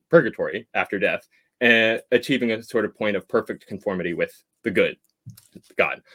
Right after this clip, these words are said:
So if somebody during their life decided that, like, "No, I have no interest in, uh, achieving theosis with God," I have, even if they don't understand it that sort of terms, they might just have only one thing in their particular interest that they wanna devote their lives towards, and then that's how they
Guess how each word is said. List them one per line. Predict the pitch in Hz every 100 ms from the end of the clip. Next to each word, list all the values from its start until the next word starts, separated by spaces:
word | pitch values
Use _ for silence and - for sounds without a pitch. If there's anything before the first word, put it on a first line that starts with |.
| -
So | - 175 165 -
if | 180
somebody | 202 175 151 151
during | 127 123 120
their | 110
life | 107 104 107
decided | 110 - 104 101 98
that, | 95 90
like, | 101 98 165
"No, | 160 151 -
I |
have | 139
no | 139 127
interest | 123 127 120 -
in, | 110 113 110 -
uh, | 104 101 101 -
achieving | 107 - 113 110
theosis | 107 104 98 101 -
with | 92
God," | 139 131 127 -
I |
have, | 104 98 - _ _ 175
even | 160 139
if |
they | - 107
don't | 95 - -
understand | 104 95 - 95 90
it |
that | 85 80
sort | - 85
of | 73
terms, | 85 73 - - _ -
they | 120
might | 117 113
just | 113 104 -
have | - 107 104 - _ -
only | 113 104
one | 98 107 113
thing | 107 98
in |
their | 95 87
particular | - - 92 95 120
interest | 123 107 -
that | 90
they | 95
wanna | 90 90
devote | 87 92 90
their | - 95
lives | 123 113 -
towards, | 120 107 95 _ _ -
and |
then | 101 95
that's | 85 -
how | 90
they | 85 87 82